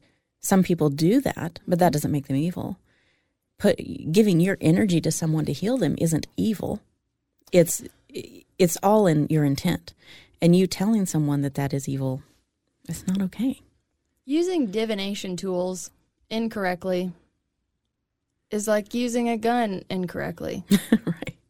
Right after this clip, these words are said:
Speaker 2: There are proper
Speaker 1: Yeah.
Speaker 2: ways to learn how to use a gun.
Speaker 1: Right.
Speaker 2: If you, if you are scared of it, then you probably shouldn't touch it
Speaker 1: Mm-hmm.
Speaker 2: because it is powerful.
Speaker 1: Mm-hmm.
Speaker 2: But the difference,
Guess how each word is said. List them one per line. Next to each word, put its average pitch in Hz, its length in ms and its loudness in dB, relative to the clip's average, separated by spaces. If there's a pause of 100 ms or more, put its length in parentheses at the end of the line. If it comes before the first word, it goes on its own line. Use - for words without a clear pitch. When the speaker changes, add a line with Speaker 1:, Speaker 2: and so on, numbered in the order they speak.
(120)
Speaker 2:
There 285 300 4
are 208 80 2
proper 247 420 0
Speaker 1:
Yeah. 180 80 4
Speaker 2:
ways 208 320 2
to 214 120 -4
learn 202 260 -4
how 196 140 -4
to 185 40 -2
use 185 220 -4
a 180 60 -6
gun. 180 420 -4 (100)
Speaker 1:
Right. 170 220 2
Speaker 2:
If 160 80 0
you, 214 480 0 (100)
if - 180 -6
you 277 120 2
are 240 140 0
scared 302 380 -2
of 240 100 0
it, 214 260 -2 (460)
then 208 160 -4
you 208 100 -4
probably 240 320 4
shouldn't 196 340 -4
touch 160 240 -4
it 151 200 -4 (240)
Speaker 1:
Mm-hmm. 170 120 4
Speaker 2:
because 160 340 2
it 190 80 -2
is 202 160 -4
powerful. 226 580 -4 (240)
Speaker 1:
Mm-hmm. 175 380 0
Speaker 2:
But 190 360 0
the 196 200 -2
difference, 233 720 2